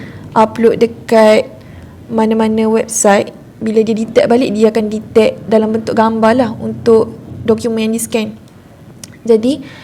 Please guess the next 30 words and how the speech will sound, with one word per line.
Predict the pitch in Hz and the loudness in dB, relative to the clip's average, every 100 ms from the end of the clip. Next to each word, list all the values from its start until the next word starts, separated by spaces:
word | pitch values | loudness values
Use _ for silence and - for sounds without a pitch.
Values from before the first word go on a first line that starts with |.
| - - - | -20 -8 2
kalau | 233 | 4
korang | 233 254 240 | 6 4 4
jumpa | 233 247 240 247 240 - | 2 -2 2 2 2 0
case | 247 247 | 2 2
macam | 240 233 233 220 | 0 0 0 0
ni, | 208 233 | -2 0
korang | 233 220 220 | 0 2 4
boleh | 220 220 | 4 2
guna | 220 220 214 214 208 | 0 -2 -2 -2 -2
O | |
C | 220 220 214 | -4 -4 0
R. | 196 202 214 - - | 0 0 -6 -16 -10
O | - 226 | 0 0
C | - 262 | 0 0
R | 262 269 | 2 2
ni | 302 311 | 0 -4
dia | 247 247 | 0 2
boleh | 233 240 233 240 240 233 233 - - - - - | 4 2 2 0 0 -2 -6 -14 -20 -20 -18 -4
extract | 240 233 - 240 - - - - - | -2 -2 0 2 2 -2 -14 -16 -4
word | 220 226 - | 4 4 4
daripada | 226 220 214 | 0 2 2
gambar. | 214 208 202 190 202 220 - | 2 2 2 0 0 -6 -12
Okey. | - 208 220 - - - - - | -8 -8 -8 -14 -20 -18 -16 -8
So, | - | -6
kita | 226 - 226 | -4 -4 -4
try | 220 220 214 | -2 0 0
O | 220 | -2
C | 214 214 | -4 -4
R. | 208 202 214 262 - - - - - - - - - - - - - - - - - - - - - - - - - - - - - - - - - - - - - - - - | -2 0 -2 -6 -14 -20 -20 -20 -20 -20 -20 -20 -20 -18 -16 -16 -16 -16 -18 -18 -18 -18 -18 -20 -20 -20 -20 -20 -20 -20 -20 -20 -20 -20 -20 -20 -20 -20 -20 -20 -20 -20 -20 -14
Eh, | 208 | -14